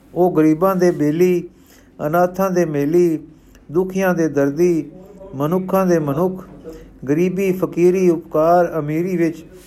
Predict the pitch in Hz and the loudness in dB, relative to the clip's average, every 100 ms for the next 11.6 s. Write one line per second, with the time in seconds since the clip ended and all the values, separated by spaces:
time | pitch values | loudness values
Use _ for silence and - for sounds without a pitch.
0 | - - 147 147 147 175 143 135 151 165 | -20 -10 -2 -2 2 2 4 2 2 2
1 | 175 156 - - - - - - 143 160 | 0 0 -6 -20 -20 -20 -20 -10 -4 0
2 | 220 196 151 147 165 170 - 151 196 - | 0 0 0 2 2 0 0 0 0 -2
3 | 123 139 165 - 135 131 - - - - | -4 -2 -2 0 -2 -2 -8 -20 -20 -14
4 | 131 160 143 147 147 143 139 131 131 170 | -6 -2 0 0 -2 -2 0 2 0 -2
5 | 170 139 123 120 131 117 104 92 - - | -4 -4 -6 -4 -4 -4 -8 -14 -20 -20
6 | - - - - - - - - 202 185 | -20 -20 -20 -20 -12 -4 -4 2 4 4
7 | 147 - - - - - 165 180 156 147 | 0 -6 -20 -20 -20 -4 0 0 0 2
8 | 175 156 156 160 170 147 151 165 175 160 | 2 0 -2 -4 -8 -2 0 2 0 0
9 | 160 151 143 - - - - - 131 147 | 0 -2 -4 -12 -20 -20 -20 -12 -2 -2
10 | 156 175 170 170 170 196 170 175 156 147 | 0 0 0 2 2 4 4 2 0 -2
11 | 208 190 - 147 143 | -2 -2 -4 -4 -2